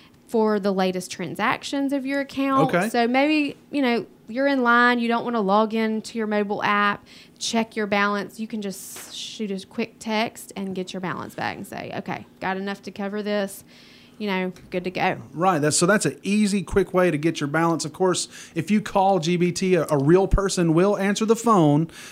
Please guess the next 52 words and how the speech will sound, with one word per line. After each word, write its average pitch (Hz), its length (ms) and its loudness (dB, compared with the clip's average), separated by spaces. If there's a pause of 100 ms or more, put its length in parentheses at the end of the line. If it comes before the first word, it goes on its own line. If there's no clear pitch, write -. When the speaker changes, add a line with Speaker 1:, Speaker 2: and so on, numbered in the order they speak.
(120)
Speaker 2:
but 165 120 0
then 196 140 4
they 185 80 2
have 185 140 0
to 185 60 2
look, 180 240 4
ask 165 380 0
you 180 120 4
all 170 100 4
kinds 175 220 0
of 165 80 -6
questions 170 340 -2
to 139 80 -2
make 151 260 2
sure 180 200 2
it's - 140 -2
you 175 120 0
that 185 180 0
you're, 185 180 4
that 151 80 -6
Speaker 1:
Verify. 156 180 2
Speaker 2:
we're 196 80 4
talking 180 420 0
to, 175 500 4
Speaker 1:
Mm-hmm. 214 380 -6
Speaker 2:
and 143 180 2
then 175 200 4
give 165 180 2
you 165 80 -2
your 143 100 2
balance. 156 600 0
And 143 80 2
if 135 120 0
you 147 80 0
want 143 140 4
to 131 60 -2
print 160 260 2
out 156 100 4
of 151 80 2
those 147 160 2
transactions, 143 800 2
you 180 140 2
can 151 220 2
all 170 320 4
do 151 160 2
this 147 360 0
instantly 139 520 0
from 135 200 2
your 135 140 6
mobile 131 300 2
phone. 104 480 -2
Speaker 1:
Right. 262 260 -12